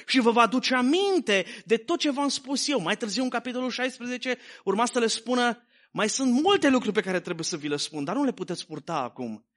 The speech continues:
Dar va veni Duhul Sfânt și va face lucrul acesta la vremea potrivită.” Deci Dumnezeu lucrează în viața celor ce sunt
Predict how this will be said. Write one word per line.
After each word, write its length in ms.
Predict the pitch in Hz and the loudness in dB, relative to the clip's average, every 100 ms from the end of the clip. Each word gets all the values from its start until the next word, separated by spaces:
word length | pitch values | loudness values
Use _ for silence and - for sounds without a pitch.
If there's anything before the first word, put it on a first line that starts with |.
| - - | -20 -14
Dar 100 | 131 | -8
va 100 | 127 | -6
veni 260 | 127 156 208 | -4 -4 -6
Duhul 280 | 175 143 123 | -6 -8 -8
Sfânt 540 | - 123 101 - _ _ _ _ | -8 -10 -14 -16 _ _ _ _
și 100 | 117 | -18
va 120 | 107 | -16
face 360 | 104 160 160 120 | -16 -16 -14 -14
lucrul 300 | 113 - 104 | -14 -16 -18
acesta 360 | 107 107 - | -18 -18 -20
la 80 | 98 | -20
vremea 320 | 98 110 107 | -18 -16 -16
potrivită.” 560 | 98 110 107 107 104 101 _ - - _ | -18 -20 -20 -20 -20 -20 _ -20 -20 _
Deci 240 | 123 - | -14 -14
Dumnezeu 720 | 120 151 143 135 - - 262 240 | -6 -2 0 -2 -4 -2 -2 -2
lucrează 580 | 170 - 180 202 175 156 | -2 -4 -4 -2 -2 -4
în 120 | 139 | -4
viața 360 | 143 170 - | -4 -8 -8
celor 260 | 156 160 139 | -10 -8 -8
ce 120 | 139 | -8
sunt 380 | 139 170 156 | -8 -6 -6